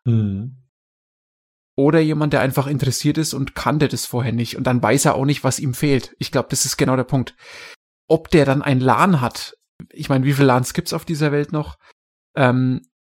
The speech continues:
Speaker 2: damit meine ich nicht, dass man's nicht machen sollte, aber es würde auch nicht auffallen, weil einfach, ähm, das Internet mittlerweile die Gaming-Online-Sache ist und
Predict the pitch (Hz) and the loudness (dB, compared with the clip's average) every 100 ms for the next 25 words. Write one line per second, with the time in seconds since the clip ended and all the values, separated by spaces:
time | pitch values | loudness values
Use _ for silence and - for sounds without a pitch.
0 | _ - 135 131 127 135 151 170 147 127 | _ 0 4 6 4 4 2 0 0 0
1 | 135 127 113 123 160 175 151 147 - 117 | 0 0 -2 0 0 2 0 0 0 0
2 | 123 117 - - - - - - 131 180 | 0 -2 -6 -8 -12 -18 -14 -2 0 2
3 | 131 127 135 87 139 160 147 117 - 123 | 2 0 0 -2 0 -2 0 -2 -2 -4
4 | 127 - - 131 131 - 156 - _ _ | -6 -8 -8 -6 -4 -6 -10 -16 _ _
5 | _ _ _ - 120 - 147 160 151 151 | _ _ _ -10 -8 -4 -2 0 0 -4
6 | - - - 143 139 127 127 135 131 123 | -8 -10 -4 0 0 0 0 0 0 -2
7 | - - - _ _ _ _ _ _ _ | -6 -14 -20 _ _ _ _ _ _ _
8 | - 147 143 139 127 151 147 143 143 - | -6 -6 0 0 0 0 -2 -4 -6 -8
9 | - - - _ - 143 143 120 135 139 | -12 -12 -12 _ -2 0 0 0 -2 -4
10 | 135 _ _ _ _ _ _ _ _ _ | -8 _ _ _ _ _ _ _ _ _
11 | _ _ - - 123 139 123 - 131 156 | _ _ -6 -2 0 0 -2 -8 -8 -6
12 | - - 269 139 135 - | -8 -10 -8 -6 -8 -14